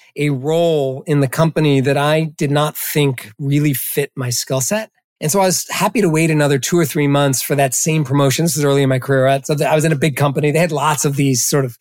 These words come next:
you know, types of jobs. But I was like, "I know that one's gonna be up." And I actually had a real good conversation with a manager that said, "This other one is gonna come up in a couple months, and I think that fits me better."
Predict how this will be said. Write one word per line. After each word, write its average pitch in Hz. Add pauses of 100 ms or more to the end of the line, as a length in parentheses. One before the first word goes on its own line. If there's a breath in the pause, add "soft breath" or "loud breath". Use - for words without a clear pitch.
(160)
you 147
know, 135
types 135
of 123
jobs. 143
But 151
I 151
was 147
like, 151 (640)
"I 196
know 269
that 185
one's 226
gonna 190
be 170
up." 190
And 202
I 180
actually 214
had -
a 139
real 185
good 170
conversation 151
with 131
a -
manager 135
that 127
said, 139 (480)
"This 294
other 247
one 233
is 170
gonna 208
come 156
up 175
in 226
a 175
couple 196
months, 196
and 170
I 143
think 247
that 143
fits -
me 180
better." 165